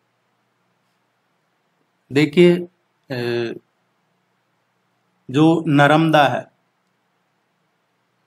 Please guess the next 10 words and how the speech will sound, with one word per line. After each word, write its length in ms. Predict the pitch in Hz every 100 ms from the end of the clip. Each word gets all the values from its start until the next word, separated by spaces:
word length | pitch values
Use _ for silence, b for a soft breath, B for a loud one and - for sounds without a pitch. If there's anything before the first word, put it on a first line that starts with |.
| _ 135
नर्मदा 680 | 135 147 160 170 170 170 _ _ _ _ _ 127
ये 420 | 135 151 160 -
धार, 600 | 127 123 131 151 165 170 _ _ _ _ _ _ _ _
क्षिप्रा 540 | - 156 147 165 160
है, 320 | 165 170 170 -
उज्जैन, 680 | 143 131 127 160 170 170 165 _
पार्वती, 680 | 139 139 147 151 - 170 165
राजगढ़, 600 | 120 127 131 139 151 165 160
बेतवा, 800 | - _ 135 139 139 160 160
गुना, 460 | 156 120 131 127 98